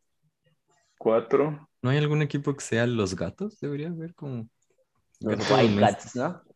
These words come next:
Speaker 2: Hay que proponérselo a los, a los Washingtons.
Speaker 3: Los Washington Michis.
Speaker 2: No, pero agui-, a-, aves hay un paja-, hay un montón, ¿no? Están los Seahawks, los Falcons, los Eagles.
Speaker 3: Los Cardinals.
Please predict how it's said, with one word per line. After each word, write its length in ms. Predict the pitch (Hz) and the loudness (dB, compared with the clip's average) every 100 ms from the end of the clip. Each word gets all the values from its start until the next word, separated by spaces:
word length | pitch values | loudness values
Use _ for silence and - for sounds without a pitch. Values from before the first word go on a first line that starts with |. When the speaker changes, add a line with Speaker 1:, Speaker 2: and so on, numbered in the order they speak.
| _ _ _ _ _ _ _ - - - | _ _ _ _ _ _ _ -14 -10 -4
Speaker 2:
Hay 80 | 113 | 2
que 140 | - | 2
proponérselo 760 | 131 131 113 107 110 127 127 107 | 6 4 6 4 6 4 4 4
a 20 | |
los, 540 | 95 90 85 - - 71 | 2 0 -4 -10 -12 -10
a 60 | |
los 300 | 92 85 82 | -6 -6 -6
Washingtons. 920 | 92 101 - 92 - 90 90 - - _ | -6 -6 -6 -10 -10 -12 -12 -16 -20 _
Speaker 3:
Los 240 | 135 127 | 2 2
Washington 680 | 131 135 135 156 139 135 127 | 2 2 2 0 2 4 4
Michis. 300 | 127 123 131 | 2 2 6
Speaker 2:
No, 300 | 120 127 123 - | 8 10 10 8
pero 360 | 107 107 104 104 | 6 6 8 6
agui-, 300 | 110 127 107 | 6 4 2
a-, 260 | 107 104 | 2 2
aves 440 | 107 98 113 131 120 | 0 2 4 4 6
hay 140 | 127 | 4
un 100 | 131 | 4
paja-, 320 | 113 120 139 | 6 4 4
hay 160 | 110 123 | 2 2
un 80 | 139 | 2
montón, 420 | 127 117 147 131 | 0 -2 -2 0
¿no? 220 | 127 240 | 2 0
Están 380 | 208 - - 127 | -2 -4 -4 0
los 120 | 113 | 0
Seahawks, 760 | - 156 - 175 180 - - - | 0 -4 0 0 0 -4 -8 -2
los 240 | 113 135 | 0 2
Falcons, 840 | - 131 147 170 180 175 - - - | 4 4 4 4 4 2 -4 -8 -6
los 280 | 107 98 - | -4 -4 -4
Eagles. 760 | 147 160 180 180 - - - - | -6 6 8 8 4 -4 -6 -12
Speaker 3:
Los 280 | - 120 117 | -4 -2 0
Cardinals. 1160 | - 120 131 131 131 131 131 - - - - | 2 4 4 4 2 0 -2 -12 -16 -16 -20